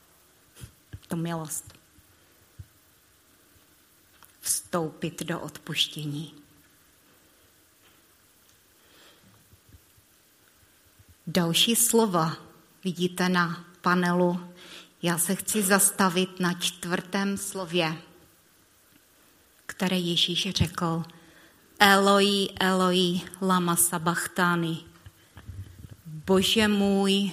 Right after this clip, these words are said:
Bože můj, proč jsi mě opustil?" Myslím, že to byl vrcholný moment ukřižování.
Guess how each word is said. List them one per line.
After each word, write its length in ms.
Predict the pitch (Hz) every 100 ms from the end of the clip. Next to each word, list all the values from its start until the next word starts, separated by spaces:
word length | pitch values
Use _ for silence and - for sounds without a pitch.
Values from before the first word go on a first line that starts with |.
| -
Bože 520 | 180 165 175 170 185
můj, 460 | 180 175 170 170 165 - - - - _ _ _ _ _ -
proč 340 | 180 170 -
jsi 200 | - 180
mě 260 | 165 170 165
opustil?" 800 | 160 - 160 - - 165 165 165 - _ _ _ _ _ _ _ _ _ _ - - - _ _ _ _ _ _ _ _ _ _ _ _ _ _ _ _ _ _ _ _ _ _ _ _ _ _ _ _ _ _ _ _ _
Myslím, 380 | 190 175 175 180
že 120 | 190
to 120 | 185 180
byl 240 | 175 175 - - -
vrcholný 680 | 170 175 - 190 175 175 170
moment 600 | 170 165 165 170 165 - -
ukřižování. 960 | - 185 - 190 165 165 170 160 170 165